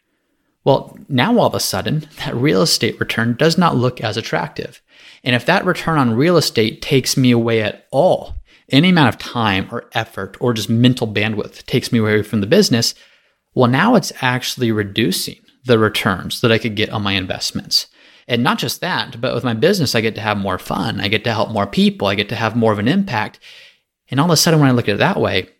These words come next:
real estate, to me at least, because again, this is just how I personally invest my money, not a knock on real estate at all.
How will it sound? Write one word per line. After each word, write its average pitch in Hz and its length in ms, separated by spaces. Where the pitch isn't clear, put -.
real 143 400
estate, - 520
to 127 180
me 160 320
at 120 120
least, 98 380
because 117 300
again, 117 240
this 123 180
is 139 60
just 135 180
how 127 180
I 131 140
personally 151 480
invest 113 240
my 120 80
money, 101 240
not 117 240
a - 20
knock 117 300
on 113 100
real 110 140
estate 98 220
at 104 80
all. 147 380